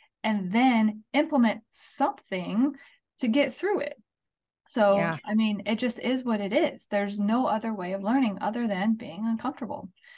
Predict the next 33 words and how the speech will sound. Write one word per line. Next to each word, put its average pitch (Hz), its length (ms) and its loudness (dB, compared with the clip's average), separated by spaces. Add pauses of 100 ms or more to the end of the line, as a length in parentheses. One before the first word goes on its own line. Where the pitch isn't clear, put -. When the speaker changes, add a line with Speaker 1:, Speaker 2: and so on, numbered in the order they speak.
Speaker 1:
And 180 200 0
Speaker 2:
Yeah. 180 60 0
Speaker 1:
so 185 220 0 (680)
that's, 202 300 2
that's 202 320 -2
the 208 140 -6
real, 202 420 2
the 208 100 0
real 214 200 2
answer. 226 420 -2 (580)
Um, 190 180 -2
Speaker 2:
Yeah, 190 240 0 (580)
absolutely. 190 460 -4 (220)
I 294 100 2
think 427 240 -2
part 254 280 0
of, 214 140 -4 (100)
part 247 220 0
of 214 60 -6
the 202 60 -6
problem 190 320 -2
too 220 140 -4
with 196 140 -4
people 185 260 -2
is 175 100 0
that 190 140 -4
they 208 100 0
want 208 260 -2
something 208 320 -4
tangible 170 580 -2
right 160 220 -2
now. 160 340 -6 (600)
And, 185 540 0